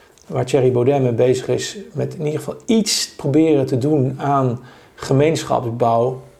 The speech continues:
En ben ik zo ontzettend blij met de mensen op de, op de Utrechtse Heuvelrug. En met de mensen op Urk. En de mensen in, eh, ik denk dat er ook wel andere kernen zijn die je niet zo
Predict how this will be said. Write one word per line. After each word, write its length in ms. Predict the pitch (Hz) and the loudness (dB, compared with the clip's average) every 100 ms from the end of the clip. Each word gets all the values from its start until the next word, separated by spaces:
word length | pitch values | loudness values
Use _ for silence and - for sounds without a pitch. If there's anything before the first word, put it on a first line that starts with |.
| _ _ _ _ _ - - - - _ | _ _ _ _ _ -20 -20 -20 -20 _
En 160 | - 147 | -2 0
ben 100 | 147 | 2
ik 160 | 151 | 0
zo 360 | - 135 180 202 | 0 2 4 4
ontzettend 680 | 175 147 143 - 202 165 113 | 4 2 0 2 2 2 2
blij 280 | 123 139 131 | 2 4 2
met 140 | 113 | 0
de 60 | 120 | 0
mensen 360 | 123 135 131 | 0 0 -2
op 160 | - 127 | -2 0
de, 200 | 127 - | 0 0
op 140 | - - | -4 -6
de 140 | - | -4
Utrechtse 360 | 156 139 - 131 | -2 -2 -2 0
Heuvelrug. 640 | 131 147 123 127 110 - - - - - _ | 2 2 4 2 2 -2 -16 -20 -20 -20 _
En 180 | - 139 | -4 0
met 100 | 127 | 2
de 80 | 131 | 2
mensen 280 | 139 127 135 | 0 2 0
op 160 | - | 2
Urk. 380 | 170 135 127 - - - | 2 4 2 -2 -14 -14
En 520 | 170 135 135 143 143 | -6 -4 -2 -4 -4
de 80 | 139 | -2
mensen 520 | 131 131 131 139 - - | -2 0 -2 -4 -4 -4
in, 200 | 135 131 | -4 -6
eh, 200 | 67 131 | -8 -10
ik 100 | 131 | -6
denk 180 | 139 | -4
dat 160 | 127 - | -4 -6
er 120 | - | -4
ook 160 | 143 131 | -4 -2
wel 280 | 131 135 - | -2 -2 -4
andere 340 | 165 156 139 | -2 0 -2
kernen 420 | - 160 147 139 | 0 0 2 0
zijn 260 | 131 139 131 | 0 0 0
die 140 | 131 | 0
je 40 | 135 | 0
niet 180 | 143 139 | 0 0
zo 320 | 123 117 | 0 0